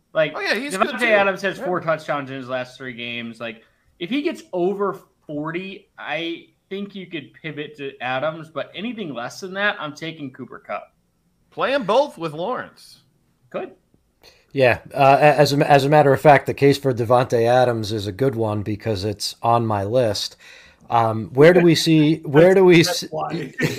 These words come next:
Speaker 4: <laughs>
Speaker 3: yeah, where, where do we see his, uh, his roster number checking in? Probably around half of Kupp's, somewhere in that neighborhood?
Speaker 2: Uh, less than that, uh, about ten percent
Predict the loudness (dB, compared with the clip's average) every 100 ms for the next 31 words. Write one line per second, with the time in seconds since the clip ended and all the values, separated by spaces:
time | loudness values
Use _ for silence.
0 | -6 -6 -8 -4 2 6 8 8 8 8
1 | 6 8 8 10 10 8 4 4 6 8
2 | 6 6 8 8 8 4 4 4 4 0
3 | -2 0 0 0 0 0 -2 -2 0 6
4 | 6 8 6 6 4 2 -2 4 4 4
5 | 0 -2 -6 0 0 0 -10 -10 -6 -4
6 | -2 -2 0 -2 0 0 2 2 2 0
7 | -4 -4 -4 -4 -6 -6 -8 -8 -12 -10
8 | -12 -8 -6 -6 -6 -10 -10 _ _ -12
9 | -12 -12 -14 -12 -10 -12